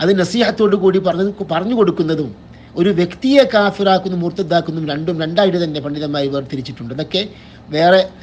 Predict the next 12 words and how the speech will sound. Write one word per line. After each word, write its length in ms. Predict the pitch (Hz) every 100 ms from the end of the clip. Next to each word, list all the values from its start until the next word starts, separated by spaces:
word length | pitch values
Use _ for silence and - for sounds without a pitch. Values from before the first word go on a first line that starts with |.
| - - 160
സന്ദർഭങ്ങൾ 460 | 165 180 175 175 160
വിശദമായി 400 | 165 180 175 170
വിശദീകരിക്കേണ്ടതാണ്. 760 | 151 160 151 143 135 127 120 117
ഇവിടെ 140 | 143 196
ചുരുക്കി 240 | 196 190 208
പറഞ്ഞാൽ 440 | 180 160 151 156 160 180 - - - - - -
ഇവിടെ 160 | 180 220
യഥാർത്ഥത്തിൽ 500 | 175 180 175 170 170 160 147
മുസ്ലിമീങ്ങൾ 520 | 165 175 165 143 131 117 - - - - - - - - - - - -
പ്രത്യേകിച്ച് 380 | 156 226 240 202
നമ്മുടെ 240 | 196 190 180 165
നാട്ടിൽ 280 | 160 160